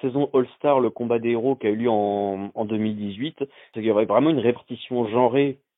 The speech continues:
euh, sur les camps. C'est-à-dire que les femmes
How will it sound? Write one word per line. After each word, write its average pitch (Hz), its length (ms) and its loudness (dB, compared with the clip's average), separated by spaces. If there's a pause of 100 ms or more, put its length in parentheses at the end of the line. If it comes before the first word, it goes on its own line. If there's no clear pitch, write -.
(140)
euh, 104 80 2 (100)
sur 107 140 2
les 98 100 0
camps. 175 300 0 (400)
C'est-à-dire 131 400 2
que 139 80 0
les 123 160 2
femmes 147 260 0